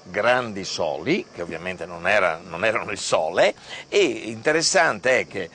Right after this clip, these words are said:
pur essendoci perfetto silenzio, i cani della zona abbaiavano intensamente. Ecco, questa è l'ultimissima novità,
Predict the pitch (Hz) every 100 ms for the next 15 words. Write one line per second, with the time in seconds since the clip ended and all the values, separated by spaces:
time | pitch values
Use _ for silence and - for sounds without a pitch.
0 | - - - - 196 147 - 165 127 110
1 | - 95 120 101 - 175 - - 95 -
2 | 110 90 78 - 151 208 - - - -
3 | - 233 - 147 123 127 175 165 147 185
4 | 139 113 95 123 165 _ _ - 156 170
5 | 196 110 98 127 110 113 98 78 58 -
6 | - - - - 104 107 190 165 143 156
7 | 156 165 170 180 156 135 123 107 95 -